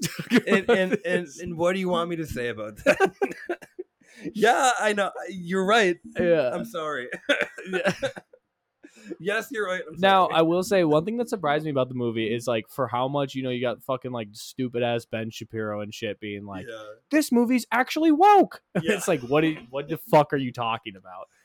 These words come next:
Speaker 2: Yeah,
Speaker 1: But it's
Speaker 2: or
Speaker 1: like
Speaker 2: people, like, the Catholic Church is, like, boycotting it or whatever. Uh,
Speaker 1: And it's like, but I will say, like, I was surprised that there was legitimately a message in here of, like, hey, like, these guys need a place, like, in the society and whatnot. And, like,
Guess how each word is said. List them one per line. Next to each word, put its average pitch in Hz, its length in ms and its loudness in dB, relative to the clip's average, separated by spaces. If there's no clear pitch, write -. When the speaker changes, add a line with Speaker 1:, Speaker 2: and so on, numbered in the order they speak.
Speaker 2:
Yeah, - 240 -14
Speaker 1:
But 156 120 2
it's 165 140 -4
Speaker 2:
or - 20 4
Speaker 1:
like 185 120 4
Speaker 2:
people, 160 420 -6
like, 139 180 -10
the 135 80 -6
Catholic 120 400 -4
Church 117 360 -4
is, 117 180 -8
like, 110 140 -2
boycotting 117 400 -2
it 123 200 -12
or 123 80 -12
whatever. 123 380 -8
Uh, 110 380 -4
Speaker 1:
And 165 200 0
it's 175 160 -2
like, 190 240 2
but 156 140 4
I 165 100 6
will 156 280 4
say, 196 340 -2
like, 127 300 -4
I 120 120 -2
was 131 320 0
surprised 175 760 0
that 151 160 0
there 160 180 2
was 156 380 2
legitimately 135 720 -2
a 120 80 -2
message 117 420 -6
in 107 140 -10
here 101 340 -10
of, 107 300 -10
like, 101 440 -8
hey, 131 500 -4
like, 113 440 -6
these 123 320 -6
guys 127 400 0
need 117 200 -6
a 113 60 -6
place, 113 520 -8
like, 110 160 -8
in 110 220 -10
the 107 80 -12
society 110 720 -8
and 120 140 -14
whatnot. 131 560 -8
And, 139 80 -12
like, 120 280 -8